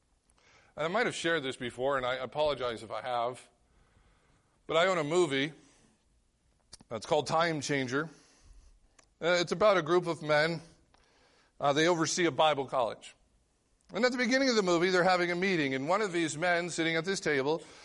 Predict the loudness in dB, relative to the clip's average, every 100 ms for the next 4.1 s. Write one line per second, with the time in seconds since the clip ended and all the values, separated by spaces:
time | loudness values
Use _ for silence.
0 | -4 0 2 2 0 0 2 2 2 -2
1 | -6 -10 -20 _ _ _ _ _ _ _
2 | _ 0 4 4 2 -2 -2 -2 -2 -2
3 | -2 0 2 4 2 2 2 4 2 0
4 | -6